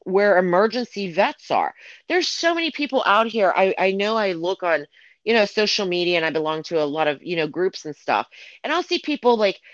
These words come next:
"My dog's uncontrollably vomiting. Where's the emergency vet?" How do you, as a pet parent, like, how do you,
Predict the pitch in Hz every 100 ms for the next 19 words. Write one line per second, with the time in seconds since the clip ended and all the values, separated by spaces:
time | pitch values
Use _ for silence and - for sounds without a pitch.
0 | - _ 190 208 233 220 208 _ - 220
1 | 240 214 220 196 190 165 190 208 190 143
2 | 135 120 180 214 269 240 208 185 175 180
3 | - 147 160 170 - - 208 269 277 220
4 | - _ _ _ _ _ _ _ _ 240
5 | - 190 247 302 302 240 160 190 190 214
6 | 262 240 190